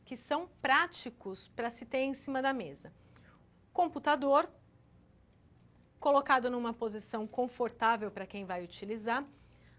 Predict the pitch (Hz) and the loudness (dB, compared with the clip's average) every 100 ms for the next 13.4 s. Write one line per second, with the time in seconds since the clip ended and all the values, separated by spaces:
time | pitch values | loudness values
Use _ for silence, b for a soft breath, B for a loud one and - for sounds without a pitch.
0 | - 302 262 254 214 196 208 180 196 254 | 0 2 2 -2 -4 -2 -2 0 2 2
1 | 285 285 233 196 208 254 - 208 202 185 | 2 -2 0 -2 -2 -4 -4 -4 -2 -4
2 | 185 190 196 - - 185 - 202 196 196 | 0 0 0 -4 -16 -12 -8 -8 -10 -12
3 | - 214 233 240 226 208 196 190 - 185 | -14 -6 -6 -4 -6 -6 -8 -10 -8 -8
4 | 180 190 - 190 190 220 240 302 311 330 | -10 -14 -14 -12 -8 -2 0 0 -4 -10
5 | B B B B B B _ - 233 247 | B B B B B B _ -2 2 4
6 | 247 240 247 - - - 311 277 254 247 | 4 4 2 -6 -16 -2 2 4 6 6
7 | 240 226 214 226 233 277 311 320 320 254 | 4 0 -6 -4 2 4 4 0 -2 -4
8 | 220 214 233 220 - 214 208 208 - 208 | -6 -6 -6 -6 -10 -8 -8 -8 -10 -10
9 | 208 196 202 202 202 226 254 269 226 208 | -12 -10 -6 -6 -2 0 2 0 -2 -4
10 | 208 247 277 226 - 202 185 180 170 - | -2 0 -2 -6 -8 -6 -6 -6 -10 -18
11 | - 190 185 180 175 165 170 - 208 190 | -14 -10 -8 -10 -12 -14 -14 -8 -6 -4
12 | 185 185 185 180 185 180 - - 185 247 | -4 -6 -8 -8 -8 -10 -14 -14 -6 -2
13 | 254 262 285 320 | 2 2 2 -4